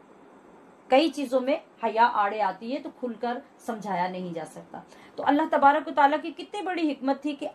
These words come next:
आपकी ज़ौजियत में उस, अ, खातून को पेश किया गया कि वो आपसे दीन सीखे, और फिर नबी अलैहिस्सलातु वस्सलाम ने जिस तेजी से और इतने कम अरसे में जितना कुछ हजरत आयशा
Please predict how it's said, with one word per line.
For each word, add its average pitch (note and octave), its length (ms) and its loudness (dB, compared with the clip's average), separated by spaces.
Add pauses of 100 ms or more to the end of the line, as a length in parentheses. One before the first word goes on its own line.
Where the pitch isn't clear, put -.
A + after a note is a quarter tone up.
(180)
आपकी - 1400 0
ज़ौजियत A3+ 600 -2
में C#4 300 4 (520)
उस, - 440 -8 (220)
अ, A3+ 140 2 (840)
खातून D4 440 -2
को D4 220 4
पेश A#3 400 -2
किया G#3+ 220 -2
गया G3+ 300 0 (500)
कि A3+ 60 -8
वो A#3 100 0
आपसे A3 440 0
दीन A#3+ 260 -6
सीखे, A#3+ 380 -8
और D4 60 2
फिर A#3 240 -4
नबी A3 140 -6
अलैहिस्सलातु G#3+ 480 -2
वस्सलाम G#3+ 400 0
ने A#3 120 -4
जिस A#3 220 -12
तेजी C4 360 -4
से D4 300 -6 (320)
और A3 120 2
इतने C#4 260 0
कम D#4+ 360 2
अरसे C4+ 300 0
में C#4 180 0
जितना C4+ 420 0
कुछ - 600 -6
हजरत B3 320 2
आयशा A3 460 2